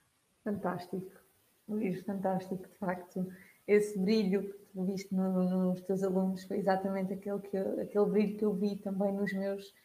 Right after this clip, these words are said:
quando fizeram a Academia de Líderes Ubuntu, e que eu vi também nos meus próprios olhos quando fiz a Academia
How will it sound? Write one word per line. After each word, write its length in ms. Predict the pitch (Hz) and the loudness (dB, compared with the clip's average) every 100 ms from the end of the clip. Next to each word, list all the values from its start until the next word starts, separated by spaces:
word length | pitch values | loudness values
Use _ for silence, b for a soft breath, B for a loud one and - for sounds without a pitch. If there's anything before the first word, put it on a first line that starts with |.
| _ - | _ -6
quando 400 | 190 190 190 190 190 | -4 0 0 0 -2
fizeram 640 | 185 196 190 185 185 185 - _ _ | 2 4 6 4 2 0 -4 _ _
a 120 | 202 | -2
Academia 640 | 202 208 196 196 190 185 185 | 2 2 4 2 2 4 2
de 80 | |
Líderes 400 | 185 190 185 185 | 0 0 2 2
Ubuntu, 420 | 190 185 190 240 - - | 2 0 0 -2 -4 -4
e 80 | 269 | 2
que 120 | 262 | 6
eu 120 | 240 | 6
vi 180 | 214 240 | 6 4
também 280 | 214 214 214 | 4 2 2
nos 160 | 214 | 4
meus 200 | 214 226 | 4 2
próprios 460 | - 226 190 214 208 | 2 0 2 0 4
olhos 240 | 196 190 | 4 2
quando 320 | - 214 220 - | 0 0 0 -2
fiz 200 | 208 190 | -4 -4
a 80 | 202 | -6
Academia 680 | - 240 196 214 202 196 | 2 4 4 2 0 -2